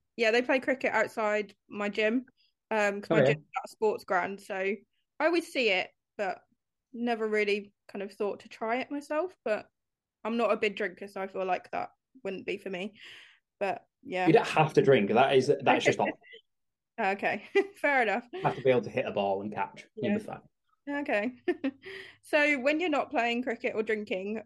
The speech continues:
Speaker 1: what do you do?
Speaker 2: Um,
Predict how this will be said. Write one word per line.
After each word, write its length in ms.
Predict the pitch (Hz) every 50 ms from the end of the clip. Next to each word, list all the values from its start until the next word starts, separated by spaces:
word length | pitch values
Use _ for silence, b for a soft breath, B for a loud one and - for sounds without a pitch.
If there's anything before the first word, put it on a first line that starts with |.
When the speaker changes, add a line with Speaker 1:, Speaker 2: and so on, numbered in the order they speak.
| _
Speaker 1:
what 300 | - 208 226 208 - 220
do 60 | 226
you 140 | 220 214 208
do? 320 | 208 208 190 185 226 254 247 - _ _ _ b b b b b b b b b b b b b _
Speaker 2:
Um, 680 | - 131 131 135 139 143 143 143 147 147 143 143 143 -